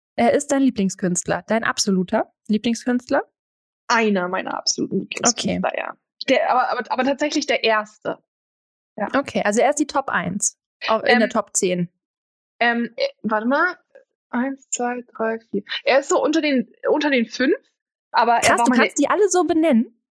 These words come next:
Speaker 1: Also
Speaker 2: Äh,
Speaker 1: hast
Speaker 2: ich
Speaker 1: du, du
Speaker 2: hab
Speaker 1: hast jetzt echt gezählt gerade,
Speaker 2: ich
Speaker 1: ne?
Speaker 2: sitz tatsächlich in meinem Studio und hab halt die Bücher, ich hab so den heiligen Schrein, äh, mein Bücherregal hier. Also ich hab sehr, ich, ich bin Kunstbuchsammler, ich liebe diese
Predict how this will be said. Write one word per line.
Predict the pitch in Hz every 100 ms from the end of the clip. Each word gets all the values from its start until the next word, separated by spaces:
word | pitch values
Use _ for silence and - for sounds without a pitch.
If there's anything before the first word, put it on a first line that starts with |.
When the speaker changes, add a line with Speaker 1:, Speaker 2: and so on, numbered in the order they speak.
| _ _ -
Speaker 1:
Also | 247
Speaker 2:
Äh, | 247 -
Speaker 1:
hast | 233 240
Speaker 2:
ich |
Speaker 1:
du, | 254
du |
Speaker 2:
hab | 262
Speaker 1:
hast | 381
jetzt | 370
echt | - 302
gezählt | 370 - 330 226 202
gerade, | - 185 185
Speaker 2:
ich | 190
Speaker 1:
ne? | 226
Speaker 2:
sitz | 302 -
tatsächlich | 311 - 262 269 269
in | -
meinem | 226 220
Studio | - 247 262 247 202
und | 196 233
hab | 226
halt | 226 202 202
die | 196
Bücher, | 220 226 214 185 185
ich | 214
hab | 208
so | 214
den | 196 196
heiligen | 208 208 185
Schrein, | 185 - 196 202 196 190 - _ _ _
äh, | - - -
mein | 202 196
Bücherregal | 196 220 190 190 180 180
hier. | 185 202 247 - -
Also | 196
ich | 196
hab | 220
sehr, | 196 220 226 -
ich, | 190 -
ich | 202
bin | 220 208 196
Kunstbuchsammler, | 196 269 277 - 247 277 - 220 247 254 240
ich | 208
liebe | 202 214 254 233 214 214
diese | 208 202 196 190